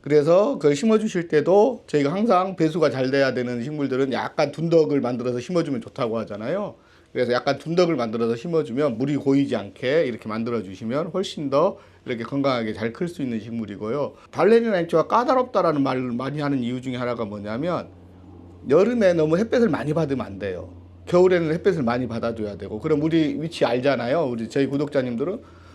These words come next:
"아, 그러면 화렵수 밑이네?" 라고 바로 이렇게 나오실 거예요. 그래, 화렵수 밑이나 담장 밑에 이렇게 심어줘서 여름에는 담장에 그늘이 가리거나 화렵수 잎에 그늘이 가려지는 곳에 심으시면 좋고,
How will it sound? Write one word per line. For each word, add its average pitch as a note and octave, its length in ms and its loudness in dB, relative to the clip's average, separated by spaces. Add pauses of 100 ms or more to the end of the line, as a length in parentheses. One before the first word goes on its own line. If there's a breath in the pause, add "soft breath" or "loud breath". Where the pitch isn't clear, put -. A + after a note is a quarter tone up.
"아, F#3 140 0
그러면 G3+ 320 2
화렵수 A#3+ 360 2
밑이네?" D#3 600 0
라고 B2+ 180 0
바로 B2 300 -2
이렇게 A#2 200 -8
나오실 B2 400 -4
거예요. G#2+ 560 -4
그래, G#2+ 200 -12 (580 loud breath)
화렵수 C4 600 2
밑이나 F3 680 2
담장 D#3+ 420 0
밑에 A#2 300 -2
이렇게 B2 220 -4
심어줘서 D3+ 800 0 (360 loud breath)
여름에는 F3+ 640 2
담장에 D#3 520 0
그늘이 C#3+ 320 -2
가리거나 A#2 640 -2
화렵수 F#3+ 400 0
잎에 A#2+ 220 -2
그늘이 D3+ 340 -2
가려지는 A#2+ 580 -4
곳에 G#2+ 180 -8
심으시면 C3+ 520 -8
좋고, A#2+ 540 -6